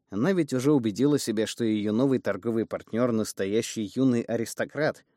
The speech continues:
по неведомой причине скрывающий свою фамилию. Да ещё и эти слухи, ходившие по Махе о чертовски умелом мальчике,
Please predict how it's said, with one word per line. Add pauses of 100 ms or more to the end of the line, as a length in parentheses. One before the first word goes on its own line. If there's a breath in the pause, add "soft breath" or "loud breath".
(140)
по
неведомой
причине
скрывающий
свою
фамилию. (720)
Да
ещё
и
эти
слухи,
ходившие
по
Махе
о
чертовски
умелом
мальчике,